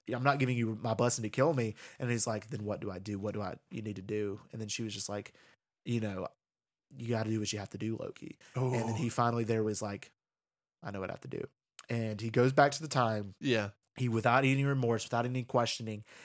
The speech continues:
Speaker 1: he goes down the portal, shuts the doors, right? Mobius and Sylvie, of course, those are the two. They have to be the two.
Speaker 2: Mm-hmm.
Speaker 1: And they come to him, and they're like, "What are you doing?" And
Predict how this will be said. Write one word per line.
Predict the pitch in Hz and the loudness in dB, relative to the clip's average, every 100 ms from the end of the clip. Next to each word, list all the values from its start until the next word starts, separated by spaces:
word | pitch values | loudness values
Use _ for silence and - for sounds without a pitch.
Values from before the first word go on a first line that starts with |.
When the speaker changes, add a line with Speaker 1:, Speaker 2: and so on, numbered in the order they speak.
| - | -14
Speaker 1:
he | - 117 | -4 4
goes | 117 120 120 - | 8 8 6 4
down | 120 127 151 | 4 6 4
the | 156 | 2
portal, | 135 131 123 120 113 - - | 0 2 4 4 2 -4 -12
shuts | - - 139 135 | -4 4 4 4
the | 156 | -2
doors, | 135 123 117 110 107 | 2 4 6 4 4
right? | 117 117 117 - - - | 6 6 6 0 -16 0
Mobius | 123 127 139 143 139 | 6 6 8 6 4
and | 135 | 2
Sylvie, | 143 127 123 | 4 4 2
of | - | 0
course, | 135 131 | 0 2
those | 127 110 | 2 2
are | 107 | 0
the | |
two. | 101 104 101 | -4 -4 -2
They | 104 | -2
have | 107 101 | -4 -4
to | 104 | -6
be | |
the | - | -8
two. | - - - | -8 -6 0
Speaker 2:
Mm-hmm. | 160 208 226 - | 0 0 -4 -4
Speaker 1:
And | 123 | 0
they | 120 | 0
come | 117 131 135 | 2 2 2
to | 143 123 | 2 2
him, | 113 110 - _ - | 0 -4 -10 _ -6
and | 120 | 0
they're | 117 | 0
like, | 113 | 0
"What | 160 | 0
are | 180 | 0
you | 160 | 2
doing?" | 190 196 175 139 120 - - _ _ | 4 6 6 4 0 -6 -20 _ _
And | 139 131 123 117 110 | 2 4 4 2 0